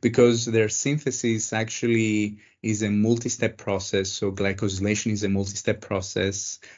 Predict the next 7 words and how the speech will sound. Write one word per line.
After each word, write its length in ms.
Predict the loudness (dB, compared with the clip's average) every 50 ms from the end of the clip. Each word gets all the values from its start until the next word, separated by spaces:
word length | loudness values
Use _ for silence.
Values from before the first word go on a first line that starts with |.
| _ _
Some 480 | -8 -4 -2 0 2 2 2 2 2
small 380 | 0 0 0 2 2 4 4 4
molecules 600 | 4 4 4 4 2 2 2 0 0 0 0 -2
called 300 | 0 2 2 2 2 2
enzymes, 960 | 0 2 2 2 2 2 0 0 0 0 0 -2 -2 -6 -8 -14 -18 -20 -20 _ _ _ _ _ -20 _ _ -6
uh, 560 | -4 -2 0 0 0 0 -2 -2 -4 -6 -8 -6
s-, 240 | -6 -8 -8 -8